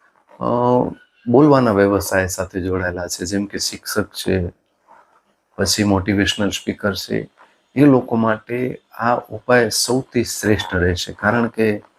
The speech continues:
આપણા શાસ્ત્રોની અંદર, અ, દેવતાઓને પ્રસન્ન કરવા માટે મંત્ર છે, યંત્ર છે, તંત્ર છે, આ અલગ અલગ વસ્તુઓથી દેવતાઓને પ્રસન્ન કરવામાં આવે છે.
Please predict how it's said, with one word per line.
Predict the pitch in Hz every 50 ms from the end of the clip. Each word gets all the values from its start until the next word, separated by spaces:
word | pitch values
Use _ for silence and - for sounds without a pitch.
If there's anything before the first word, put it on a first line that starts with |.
| _ _ _ _ _ _ -
આપણા | - 117 123 131 123
શાસ્ત્રોની | - - 110 107 - - 127 131 131 127 127 127
અંદર, | 120 131 147 143 135 123 107 101 95 - _ _ _ _ _ _ _ _ _ _ _ _ -
અ, | 98 95 98 101 104 104 101 104 101 101 98 95 - - -
દેવતાઓને | 110 107 113 117 117 - 117 120 117 113
પ્રસન્ન | 101 - - 98 - - 120 120 113
કરવા | - 113 110 113 113 113 107
માટે | 104 104 98 - - 104 104 104 101
મંત્ર | 90 90 98 104 104 110 98 - - 101 98
છે, | 92 - - 101 95 98 98 95 - _ - _ _ 90
યંત્ર | 90 95 98 104 110 107 - 110 104 98
છે, | 95 - - 95 95 92 _ _ -
તંત્ર | 113 120 123 - - 117 92 82
છે, | - - - 87 92 - _ _ _ - - - - _ _ _ _ _ _ _ -
આ | 101 110 117
અલગ | - - - 123 127 127 123
અલગ | 135 131 131 123 120
વસ્તુઓથી | 117 107 113 110 - - - 127 123 120 - - - 120
દેવતાઓને | 113 107 101 107 113 113 - 113 113 113 110
પ્રસન્ન | 101 - - 101 - - 117 113 113
કરવામાં | 104 - 107 110 110 110 107 110 110 110 123
આવે | 120 107 92
છે. | 87 - - 90 -